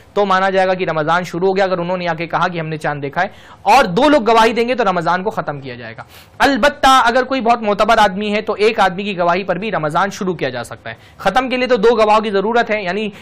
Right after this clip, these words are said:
शव्वाल के चांद के लिए तो दो गवाह ज़रूरी है। अलबत्ता रमज़ान का चांद बाज़ मरतबा एक आदमी की गवाही पर भी उसको तस्लीम किया जा सकता है और रमज़ान शुरू किया जा सकता है।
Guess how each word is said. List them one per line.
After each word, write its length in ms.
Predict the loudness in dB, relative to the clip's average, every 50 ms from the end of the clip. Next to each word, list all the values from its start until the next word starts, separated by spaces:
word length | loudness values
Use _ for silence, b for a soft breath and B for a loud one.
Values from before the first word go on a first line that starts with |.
| B B
शव्वाल 380 | -2 0 2 4 4 4 4
के 80 | 2 0
चांद 260 | 0 0 0 0 0
के 80 | 0 0
लिए 120 | 0 0
तो 100 | 0 0
दो 140 | 2 2 2
गवाह 220 | 4 4 4 4 4
ज़रूरी 340 | 2 2 0 0 -2 -2
है। 60 | -2 -2
अलबत्ता 300 | -2 0 0 0 2 2
रमज़ान 420 | 2 2 0 0 0 0 0 0
का 100 | 0 -2
चांद 240 | 0 2 2 0 0 -4 B B B B B
बाज़ 260 | 2 4 4 4 4
मरतबा 340 | 0 -2 -2 0 2 2 2 2 2
एक 160 | 2 2 4
आदमी 240 | 4 2 2 0 -2
की 80 | -4 -2
गवाही 320 | 0 2 2 2 2 2
पर 140 | 0 -2 -2
भी 180 | 0 -2 -4 -6 -6
उसको 220 | -10 -10 -8 -6 -6
तस्लीम 400 | -6 -6 -6 -4 -4 -4 -4 -2
किया 180 | 0 2 2
जा 140 | 4 4 2
सकता 300 | 2 0 -2 0 0 2
है 120 | 2 2
और 140 | 2 2 0
रमज़ान 320 | 0 0 0 0 0 0 -2
शुरू 220 | -2 -6 -6 -6
किया 160 | -4 -2 -2
जा 140 | 0 0 0
सकता 260 | -2 -2 -4 -2 -2
है। 380 | -2 -2 -4 -10 -20 -20 -20